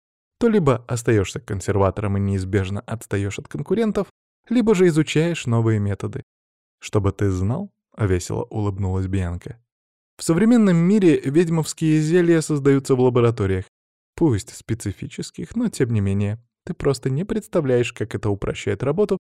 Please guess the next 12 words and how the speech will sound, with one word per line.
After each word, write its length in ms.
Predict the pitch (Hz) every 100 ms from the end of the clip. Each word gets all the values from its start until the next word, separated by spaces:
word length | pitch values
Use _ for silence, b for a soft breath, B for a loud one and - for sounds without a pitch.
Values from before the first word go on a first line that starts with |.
| _
когда 240 | 175 180
не 100 | 190
надо 240 | 180 151 127
следить 400 | - 131 147 127
за 100 | 117
таймерами, 520 | 139 185 180 175 170
и 180 | - 175
автоматика 640 | 156 - 143 151 - -
всё 160 | 151 123
делает 380 | 101 104 107 101
за 80 |
тебя. 340 | 101 110 101